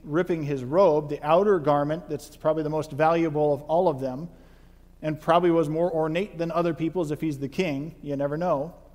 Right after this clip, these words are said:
The ripping of that is an expensive ordeal. I would put it roughly the equivalent of not simply punching through your wall if you were mad, but crashing through your garage door, right? It's, it's not, you can recover from it,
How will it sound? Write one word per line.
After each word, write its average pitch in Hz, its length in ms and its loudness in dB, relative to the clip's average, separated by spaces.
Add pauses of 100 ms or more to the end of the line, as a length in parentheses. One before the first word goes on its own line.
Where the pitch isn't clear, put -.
(1200)
The 170 100 -2
ripping 208 500 2
of 156 160 -4
that 147 460 2 (500)
is 196 180 2
an 190 80 -4
expensive 214 760 -4
ordeal. 170 520 0 (560)
I 185 120 4
would 208 140 2
put 214 140 4
it 185 40 2
roughly 202 480 2
the 175 120 0
equivalent 175 500 0
of 139 260 0 (160)
not 190 200 -2
simply 180 260 0
punching 190 420 -4
through 185 200 0
your 160 80 2
wall 165 380 6
if - 100 -2
you 170 60 -2
were 147 80 -2
mad, 208 440 0
but 175 140 -10
crashing 185 400 -4
through 170 120 0
your 156 120 0
garage 143 480 0
door, 123 360 -10 (360)
right? 160 260 0
It's, 175 240 -8 (280)
it's - 120 -14
not, 240 240 -2
you 226 80 -2
can 190 180 0
recover 220 400 4
from 151 240 2
it, 196 120 -4